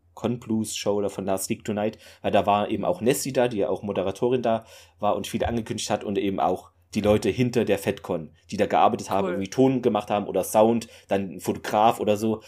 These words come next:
Speaker 1: war da auch, also da waren wirklich die Leute, die das ganze Ding meistens mit organisieren und vielleicht manche im Hintergrund eher sind, manche sind davon im Vordergrund. Da wurde eben gesagt, ja, man kann die Party an diesen zwei Tagen nicht vorne ins Maritim Hotel eher an den Eingang machen.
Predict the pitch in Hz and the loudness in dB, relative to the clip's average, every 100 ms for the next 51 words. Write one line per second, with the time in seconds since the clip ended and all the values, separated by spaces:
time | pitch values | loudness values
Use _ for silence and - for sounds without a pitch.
0 | - 98 101 104 - 98 104 107 110 113 | -2 2 6 4 4 4 6 6 4 2
1 | 117 - - _ 131 151 120 120 110 107 | 0 0 -12 _ -4 4 4 4 0 -8
2 | 104 - - 117 113 110 107 104 - _ | -8 -2 0 0 -2 -4 -4 -6 -12 _
3 | 92 98 101 107 - 104 - - 98 92 | 0 0 0 -6 -4 -6 -6 -6 -4 -4
4 | 92 107 123 127 - 104 101 - 90 - | -4 2 2 2 -4 -6 -6 -2 -4 -4
5 | 95 98 101 95 120 160 156 147 127 123 | -8 -6 -4 -4 -4 -4 -4 -2 -2 0
6 | 101 95 101 101 95 98 95 - - _ | -2 -6 -6 -6 -6 -6 -8 -14 -20 _
7 | - - 123 120 123 117 - 113 123 120 | -14 -4 -2 0 -4 -4 0 4 4 2
8 | 117 113 - 156 110 98 98 - 160 180 | 2 0 2 2 2 0 -4 -2 -2 -2
9 | 139 - 113 - 101 104 - 131 139 147 | -6 -6 -6 0 2 2 0 -6 -6 -12
10 | _ _ 101 104 107 - 110 98 101 98 | _ _ -6 -4 -8 -2 0 0 -2 -2
11 | 98 107 - - - - - 107 107 104 | -4 -4 -4 -8 -14 -8 2 4 4 0
12 | 101 110 104 - 110 104 - 101 92 95 | -2 -2 -2 -2 -4 -4 0 0 0 -2
13 | 87 95 95 92 95 107 101 - 139 | 0 -2 -2 -2 -2 -2 -2 -4 -6